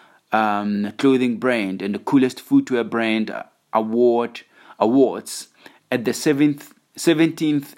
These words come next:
Sunday Times Gen Next, uh, and Apple placed overall second,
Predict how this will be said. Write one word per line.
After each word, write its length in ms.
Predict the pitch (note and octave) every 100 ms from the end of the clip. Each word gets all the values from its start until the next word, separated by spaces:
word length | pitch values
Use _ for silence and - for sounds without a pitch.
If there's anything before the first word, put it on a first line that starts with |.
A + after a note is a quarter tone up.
| -
Sunday 300 | - C3 B2+
Times 500 | - C#3 B2+ B2+ -
Gen 320 | - A#2+ A#2+
Next, 400 | A2+ A#2 A#2 - _ _ _ _ - -
uh, 300 | A2 A2 G#2
and 200 | B2 -
Apple 320 | E3+ E3+ E3+
placed 460 | E3 D#3 D3+ D3+ -
overall 400 | C3 C3+ B2+ B2+
second, 720 | - E3+ D#3+ D#3+ A2+ A#2+ B2+